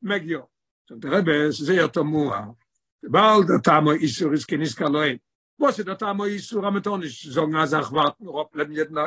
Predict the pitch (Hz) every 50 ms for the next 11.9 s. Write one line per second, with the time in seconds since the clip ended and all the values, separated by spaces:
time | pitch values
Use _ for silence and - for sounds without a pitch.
0 | - - 143 147 151 156 151 147 151 147 151 151 160 156 151 151 147 147 151 143
1 | 151 143 135 156 156 151 147 151 151 151 147 147 147 _ _ _ _ _ - -
2 | 180 165 165 147 151 135 - 160 147 147 151 156 - - 175 143 156 156 147 151
3 | 143 147 147 151 151 147 - 156 151 151 151 151 156 151 147 147 131 - 180 165
4 | 170 165 170 175 185 175 185 175 233 269 285 277 - _ _ _ _ _ _ _
5 | _ - - 113 120 120 220 240 233 160 170 151 151 151 156 - - 160 156 156
6 | 156 156 147 160 151 143 156 156 147 156 156 147 156 135 202 233 208 180 160 147
7 | _ _ _ _ - - 185 202 160 180 - 277 311 285 - 220 220 220 214 214
8 | - - - - 214 202 - - - _ _ - 196 208 165 - - 214 247 214
9 | 208 - - 277 254 214 156 - - - _ _ _ _ _ _ _ _ _ _
10 | _ _ _ _ _ _ _ _ _ _ _ _ _ _ _ _ _ _ - -
11 | 131 156 139 - 190 180 156 160 - - 156 208 202 170 151 139 139